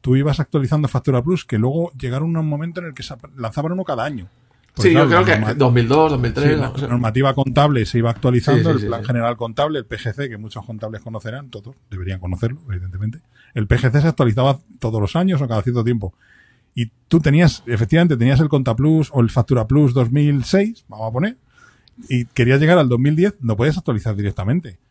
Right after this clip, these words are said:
Speaker 1: Porque cada vez que actualizabas, hacía algo con la base de datos que cambiaba el formato y los registros y tal, y tenías que ir pasando de versión en
Speaker 2: Sí.
Speaker 1: versión, con lo cual, claro, te tirabas tres horas para instalar el programa y dejarlo actualizado a la última versión.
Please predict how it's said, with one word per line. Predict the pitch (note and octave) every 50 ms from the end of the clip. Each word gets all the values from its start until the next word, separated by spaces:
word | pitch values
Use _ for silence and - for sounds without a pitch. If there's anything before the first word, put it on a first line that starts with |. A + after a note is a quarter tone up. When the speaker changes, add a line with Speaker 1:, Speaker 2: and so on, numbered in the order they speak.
| _ _ -
Speaker 1:
Porque | A#2 A2 G#2+
cada | G2+ G#2 G2+
vez | G#2 A#2 -
que | D#3
actualizabas, | C3+ - D#3+ C#3+ C#3+ A#2 - E3+ F3 F#3 G3+ F#3+ - - -
hacía | A2 - - D3+ D3+ D#3 D3 - _
algo | - E3+ F#3+ F#3 D3+ E3 F#3 A3
con | - - B2 A#2
la | G#2+ G2
base | C3 C3 - - C#3+ C3+
de | C#3+ C#3
datos | D#3+ F3 D#3+ F3 F3+ -
que | - A#2+
cambiaba | - G#2 A2 B2 A#2+ C#3
el | C#3 B2+
formato | - C#3+ C3 A#2+ A#2+ C#3+ F#3 G#3 - - E3 G3 A3 _ _ _ _ _ _ -
y | C3 A#2+
los | A#2 A2 G#2+
registros | G2+ G2+ - - G3 - - E3+ C#3+
y |
tal, | E3+ F#3+ F#3+ _ _ _ _ -
y | C#3 A#2+
tenías | A2+ A#2+ C#3+ C3+ -
que | F#3
ir | F#3 E3+
pasando | F3+ D3 - F#3+ G3 F3
de | C#3
versión | A#2 G2 A2+ C3+ D3
en | D#3
Speaker 2:
Sí. | E3
Speaker 1:
versión, | D#3+ - - G#3 G#3+
con | - B2+
lo | G#2 G#2
cual, | C3 B2+ B2+
claro, | F3 F#3+ D#3
te | B2+ A2+
tirabas | G#2 G2+ A#2+ D3+ D#3+ A#2 - - - _ _ _ _ _ _ _
tres | - C3+ D3+ - - -
horas | F3+ F#3 G#3 A3+ -
para | - - C#3 B2+ A#2 - -
instalar | D3 B2+ - - C3 A2+ B2 C3+
el | D3+ C#3+
programa | - C#3+ D3+ F3+ F#3+
y | F3+
dejarlo | C#3+ - C#3 C#3 C#3+
actualizado | B2 - D#3 C3+ A#2+ - D3 E3
a | E3
la | C3+
última | B2 A#2+ D3 D3+ C#3
versión. | A2 F#2+ - - B2+ G#2+